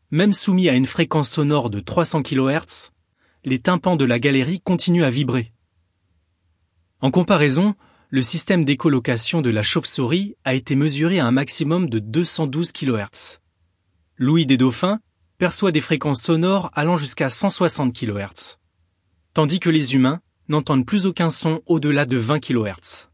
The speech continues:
Des chercheurs aimeraient s'inspirer de l'ouïe exceptionnelle de la galérie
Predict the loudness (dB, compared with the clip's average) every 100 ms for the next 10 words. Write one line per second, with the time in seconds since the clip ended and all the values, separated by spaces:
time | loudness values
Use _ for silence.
0 | _ _ _ _ _ _ _ _ _ _
1 | _ _ _ _ _ _ _ -2 0 2
2 | 2 2 2 0 0 0 2 2 2 0
3 | -2 -2 0 2 2 2 2 2 0 2
4 | 0 0 0 0 0 2 0 2 2 2
5 | 0 -4